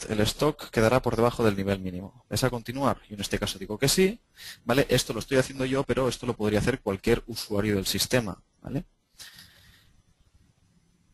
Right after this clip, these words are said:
Registro el documento. ¿Vale?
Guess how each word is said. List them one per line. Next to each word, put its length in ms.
Registro 440
el 20
documento. 640
¿Vale? 280